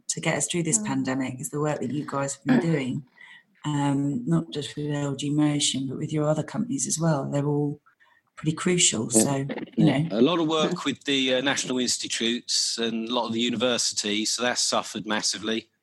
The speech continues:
Speaker 3: um, because
Speaker 1: Mm.
Speaker 3: they're shut. <laughs> Um,
Speaker 1: Yeah.
Speaker 3: working from home, you can definitely see an impact on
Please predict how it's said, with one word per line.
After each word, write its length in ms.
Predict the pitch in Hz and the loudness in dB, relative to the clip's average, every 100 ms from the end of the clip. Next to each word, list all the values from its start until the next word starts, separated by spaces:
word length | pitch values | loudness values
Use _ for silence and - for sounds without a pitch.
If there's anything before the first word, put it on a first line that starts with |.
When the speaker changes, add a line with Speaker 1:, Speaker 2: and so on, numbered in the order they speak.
| - | -6
Speaker 3:
um, 680 | 95 101 101 104 101 98 - | -2 0 0 -2 -6 -12 -18
because 480 | 117 104 143 139 139 | -14 -4 0 0 -2
Speaker 1:
Mm. 40 | |
Speaker 3:
they're 100 | 92 | -4
shut. 340 | - 104 117 - _ | -2 0 -2 -6 _
<laughs> 280 | - - - _ - - _ _ _ | -12 -12 -16 _ -20 -20 _ _ _
Um, 600 | 104 107 110 107 107 110 - - - - | 0 2 4 2 0 -4 -12 -16 -14 -2
Speaker 1:
Yeah. 240 | 143 139 | 2 4
Speaker 3:
working 400 | 131 147 127 127 | 4 4 2 0
from 220 | 113 120 | 0 -2
home, 560 | 120 120 120 123 123 123 | 0 2 2 2 2 2
you 160 | 123 113 | 2 2
can 180 | 120 | 2
definitely 580 | 110 151 - 139 127 120 | 2 2 2 2 4 4
see 540 | 110 - 123 120 120 110 | 4 2 4 4 4 0
an 140 | - 113 | -2 2
impact 600 | 120 113 117 117 - - | 2 2 0 0 -2 -4
on 300 | 117 113 | -2 -2